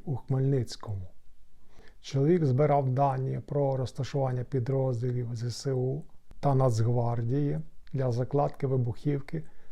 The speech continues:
дистанційним керуванням. Йому загрожує довічне ув'язнення із конфіскацією майна.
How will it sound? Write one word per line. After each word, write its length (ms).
дистанційним 1000
керуванням. 840
Йому 340
загрожує 720
довічне 600
ув'язнення 800
із 260
конфіскацією 1200
майна. 580